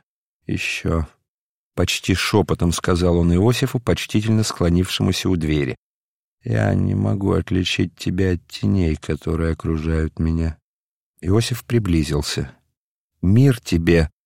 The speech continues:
досточтимый наместник великого Цезаря», произнёс положенные слова приветствия проситель. «Что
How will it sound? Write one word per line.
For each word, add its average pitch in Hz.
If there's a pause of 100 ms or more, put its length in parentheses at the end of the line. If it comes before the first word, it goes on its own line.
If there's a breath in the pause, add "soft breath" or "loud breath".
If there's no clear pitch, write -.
(140)
досточтимый 95
наместник 92
великого 95
Цезаря», 90 (400)
произнёс 87
положенные 80
слова 85
приветствия 92
проситель. - (540)
«Что 98